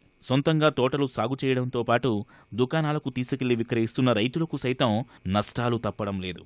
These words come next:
ఇలాంటి పరిస్థితుల్లో సంప్రదాయ పంటకి పూర్వ వైభవం రావాలంటే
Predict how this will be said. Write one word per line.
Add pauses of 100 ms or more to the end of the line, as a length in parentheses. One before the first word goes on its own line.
(400)
ఇలాంటి
పరిస్థితుల్లో (140)
సంప్రదాయ
పంటకి (320)
పూర్వ
వైభవం
రావాలంటే